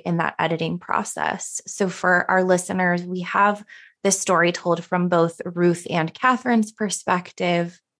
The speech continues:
and there are some fun bits in there. We see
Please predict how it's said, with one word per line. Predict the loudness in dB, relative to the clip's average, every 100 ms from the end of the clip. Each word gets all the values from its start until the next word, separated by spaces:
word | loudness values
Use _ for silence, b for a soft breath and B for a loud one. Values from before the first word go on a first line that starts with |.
| _ _ _
and | 0 2 2
there | 0
are | 0 -2
some | -2 -4
fun | -4 -6 0 2 2 2
bits | 0 -2 -8 -4
in | 0
there. | 4 4 4
We | 0 -4
see | -6 -4 -2 0